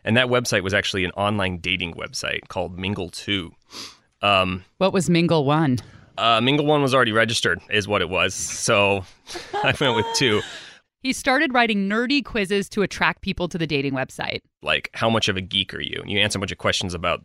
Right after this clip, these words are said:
Speaker 1: Star Trek and whatever, astronomy. And so I started creating quizzes like that to get the word out about my site. And it worked. I had a hundred thousand people using it in a month.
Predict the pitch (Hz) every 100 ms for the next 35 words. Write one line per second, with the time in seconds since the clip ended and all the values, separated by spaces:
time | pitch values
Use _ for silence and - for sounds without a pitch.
0 | _ - - 90 - 98 82 - - -
1 | - 85 78 73 78 - - - 92 90
2 | 85 82 80 76 78 - - - 127 120
3 | 170 151 151 113 - 123 104 90 82 80
4 | - 80 85 87 80 80 80 82 - -
5 | 127 117 110 - 135 123 139 180 78 80
6 | 104 98 113 104 98 101 92 104 92 90
7 | 95 95 92 87 82 98 -